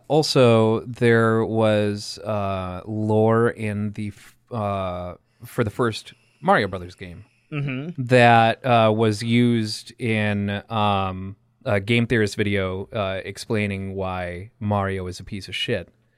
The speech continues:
Speaker 1: Uh, and I can't remember. Oh, yeah, yeah, yeah, yeah. So here's some fun lore for you.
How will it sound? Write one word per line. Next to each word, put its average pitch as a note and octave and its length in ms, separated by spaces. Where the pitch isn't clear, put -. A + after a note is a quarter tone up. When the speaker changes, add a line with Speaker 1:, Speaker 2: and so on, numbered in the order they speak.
Speaker 1:
Uh, G2+ 500
and A#2 100
I A2 80
can't C3+ 300
remember. A#2 580
Oh, F3+ 200
yeah, G3 180
yeah, F3 160
yeah, F#3 140
yeah. D3 160
So D#3+ 540
here's E3 300
some D#3+ 140
fun C3+ 280
lore A#2 200
for F#2+ 220
you. E2+ 160